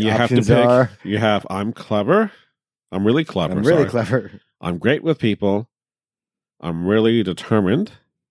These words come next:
Speaker 1: I'm super smart. I'm good under pressure, and I have a big heart." With Eugene,
Speaker 2: Yes.
Speaker 1: I would think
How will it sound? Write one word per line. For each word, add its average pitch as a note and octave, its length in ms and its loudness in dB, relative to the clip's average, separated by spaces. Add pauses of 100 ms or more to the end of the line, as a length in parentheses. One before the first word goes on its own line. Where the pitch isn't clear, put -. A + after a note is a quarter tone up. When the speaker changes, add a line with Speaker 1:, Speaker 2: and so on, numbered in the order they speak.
(180)
Speaker 1:
I'm - 240 -16
super D#3 320 -4
smart. E3+ 640 -2 (680)
I'm A#2 160 -4
good D3 200 0
under C3+ 180 -2
pressure, C3 520 -4
and F#2 260 -6
I F2 100 -4
have F2+ 220 -4
a E2+ 80 -4
big E2+ 240 -4
heart." - 640 -16 (460)
With A#2 240 2
Eugene, A#2 880 0 (340)
Speaker 2:
Yes. A2+ 580 -6 (520)
Speaker 1:
I D#3+ 320 2
would D#3 180 0
think G2 600 -6